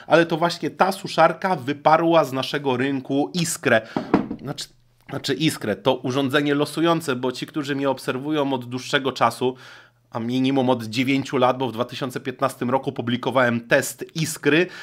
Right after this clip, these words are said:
Tam na przykład pokazywałem, że stojąc w domu przed włączonym odkurzaczem, takim domowym, mierząc z Iskry,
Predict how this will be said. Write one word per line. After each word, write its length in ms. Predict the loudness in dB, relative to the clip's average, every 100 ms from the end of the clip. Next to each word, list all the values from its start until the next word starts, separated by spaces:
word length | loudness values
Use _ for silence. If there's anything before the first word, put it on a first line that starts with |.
| -2
Tam 160 | 2 4
na 100 | 2
przykład 280 | 0 -2 -2
pokazywałem, 760 | -2 0 0 2 6 6 4
że 200 | 2 0
stojąc 440 | 2 2 2 2 -2
w 80 |
domu 280 | 0 2 2
przed 360 | 0 0 0 0 -6
włączonym 580 | -2 0 0 2 0 2
odkurzaczem, 760 | 0 0 -6 4 4 4 0 -2
takim 380 | -4 -2 -2
domowym, 540 | 2 6 6 6 2 2 0
mierząc 380 | 0 0 0 -2
z 240 | -8 -6
Iskry, 440 | -4 -4 -2 0